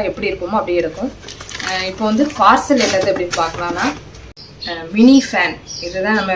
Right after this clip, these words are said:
வாங்கியிருக்கிறது. இந்த மினி ஃபேன்ல வந்து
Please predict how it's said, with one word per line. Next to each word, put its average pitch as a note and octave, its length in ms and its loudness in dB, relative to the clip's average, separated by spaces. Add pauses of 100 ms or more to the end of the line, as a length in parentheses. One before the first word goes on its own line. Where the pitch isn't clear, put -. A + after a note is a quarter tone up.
வாங்கியிருக்கிறது. E3+ 640 -2 (2500)
இந்த G#3 160 -4
மினி A3 280 6
ஃபேன்ல G#3 440 0
வந்து G3+ 240 0